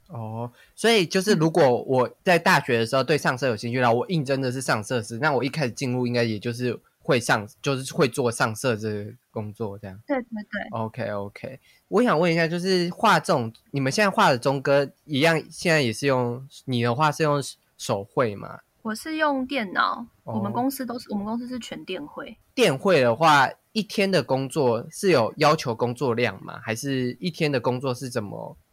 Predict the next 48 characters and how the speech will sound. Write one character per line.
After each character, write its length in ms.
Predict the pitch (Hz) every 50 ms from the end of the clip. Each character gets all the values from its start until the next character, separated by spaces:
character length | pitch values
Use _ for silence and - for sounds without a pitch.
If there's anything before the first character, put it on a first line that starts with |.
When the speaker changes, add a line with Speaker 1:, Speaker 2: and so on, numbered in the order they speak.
| _ _ _
Speaker 1:
开 260 | - - - 123 127
始 260 | 123 - - - - - -
的 160 | - - - _
这 120 | _ - 98
样？ 100 | - 180 180 _ _ _
Speaker 2:
我 80 | - 220
们 240 | 214 214 214 208
比 120 | 220 214 202
较 220 | - 320 330 320
没 160 | 294 254 233
有 180 | 226 240 226 190
在 200 | 269 254 240 240
算 360 | 226 - 254 233 202 196 190 -
一 100 | - 233 214
天 360 | - - - - 196 196 202
要 180 | 202 190 190 196
画 300 | - - 214 180 170 160
几 300 | - - - 156 147 247
张 280 | - - 160 156 156 165
之 180 | - - 160
类 160 | 160 160 -
的， 120 | - - -
Speaker 1:
嗯。 20 | 214
Speaker 2:
我 60 | 202
们 180 | - - 117
是 120 | 113 - 262
算 400 | - - - 262 233 202 190 - -
看 240 | - 294 285 220 -
一 140 | - 190 185
个 180 | - 214 196
月， 380 | 180 170 180 202 180 - 202 226 _ _ _ _ _ _ _ _
因 80 | _ 294
为 80 | 302
其 160 | 294 - - 214
实 160 | - 220 220
每 240 | 226 220 185 160 165
一 140 | 165 175
个 340 | - - 240 226 208 196 190
镜 340 | 190 - - - 285 254 226 220
头 240 | - - 180 175 175
的 140 | 190 185
难 260 | 180 180 165 156 165 -
易 160 | - 226 214
度 180 | 202 - 220 202
不 240 | - - 220 202 185
一 60 | 190
样， 220 | 220 208 185 196
会， 340 | 202 220 214 190 180 175 -